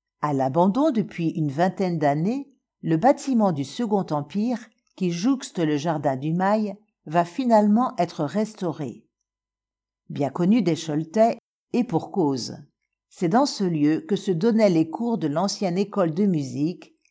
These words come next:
avant de devenir le conservatoire du Choletais rue Tournerie. Le bâtiment va être réhabilité.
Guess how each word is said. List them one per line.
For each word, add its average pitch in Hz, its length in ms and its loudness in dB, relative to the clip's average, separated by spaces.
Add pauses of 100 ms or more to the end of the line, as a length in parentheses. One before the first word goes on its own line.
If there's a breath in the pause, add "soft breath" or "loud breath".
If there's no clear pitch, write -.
(180)
avant 214 300 4
de 156 140 2
devenir 175 800 0
le 165 120 0
conservatoire 196 840 0
du 147 120 -4
Choletais 165 760 -2
rue 233 280 -2
Tournerie. 156 640 -4 (840)
Le 151 160 2
bâtiment 269 600 4
va 175 200 4
être 220 300 0
réhabilité. 160 1040 -2